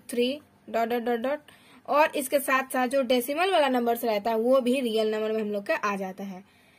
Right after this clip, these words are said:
जैसे कि ये रहा। मैंने दो तो दे दिया है, प्लस वाला decimal number प्लस two point three and minus four point eight, तो दोनों का दोनों जो है real number में आता ही है। और डॉट डॉट इसलिए दिया गया है कि ऐसा sequence चलता ही रहे, चलता ही रहे।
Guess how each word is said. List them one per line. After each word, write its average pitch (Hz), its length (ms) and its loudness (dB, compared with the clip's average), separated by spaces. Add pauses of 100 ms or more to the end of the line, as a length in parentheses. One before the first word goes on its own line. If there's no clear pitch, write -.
(140)
जैसे 226 240 -4
कि 269 120 -6
ये 220 260 0
रहा। 190 280 -8 (2000)
मैंने 247 160 2
दो 285 180 8
तो 302 120 4
दे 285 160 10
दिया 285 220 6
है, 302 180 4 (440)
प्लस 320 280 8
वाला 294 180 10
decimal 285 420 4
number 285 340 6
प्लस 269 480 -2
two 285 80 -2
point 269 260 0
three 320 120 -2
and 269 140 4
minus 240 380 2
four 233 160 0
point 208 260 -4
eight, 175 140 -8 (340)
तो 254 60 0
दोनों 285 300 4
का 320 120 6
दोनों 285 280 4
जो 277 80 6
है 311 180 6
real 247 300 6
number 247 240 2
में 269 160 2
आता 226 260 0
ही 208 160 2
है। 190 80 -2
और 208 160 0
डॉट 254 240 2
डॉट 302 240 4
इसलिए 269 300 -2
दिया 262 240 2
गया 269 120 2
है 330 80 2
कि 277 160 -2
ऐसा 233 260 0
sequence 262 400 -6
चलता 233 300 0
ही 247 120 2
रहे, 240 160 -2
चलता 214 280 -6
ही 196 140 -4
रहे। 196 120 -8